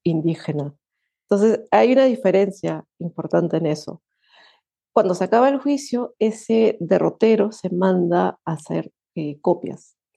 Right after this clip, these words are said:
a traducir al inglés y a hacer copias. Y, y ahí es donde aparece este, este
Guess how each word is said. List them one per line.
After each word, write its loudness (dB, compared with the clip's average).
a -2
traducir 2
al 4
inglés 2
y -10
a -4
hacer -8
copias. -2
Y, -4
y 4
ahí 2
es 2
donde 2
aparece 0
este, -6
este -4